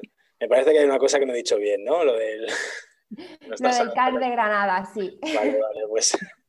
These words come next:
Speaker 1: pues lo del car de Granada me corriges. Perfecto. Bien, Cristina, lo primero que quería, que quería hacerte era lanzarte una pregunta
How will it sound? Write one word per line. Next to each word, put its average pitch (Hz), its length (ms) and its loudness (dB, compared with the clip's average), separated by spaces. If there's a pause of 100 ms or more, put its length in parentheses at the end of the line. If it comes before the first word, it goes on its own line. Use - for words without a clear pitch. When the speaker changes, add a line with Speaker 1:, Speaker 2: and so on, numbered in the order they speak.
Speaker 1:
pues 107 140 -4
lo 107 60 0
del 110 140 -2
car 123 140 0
de 127 120 2
Granada 120 280 0
me 120 120 -8
corriges. 101 480 -10 (260)
Perfecto. 98 460 -14 (1040)
Bien, 139 160 0
Cristina, 135 380 -4
lo 120 160 -2
primero 147 260 0
que 185 80 -6
quería, 175 260 -2
que 156 120 -8
quería 151 220 0
hacerte 151 340 -2
era 139 80 2 (100)
lanzarte 120 340 -8
una 131 240 -8
pregunta 113 560 -8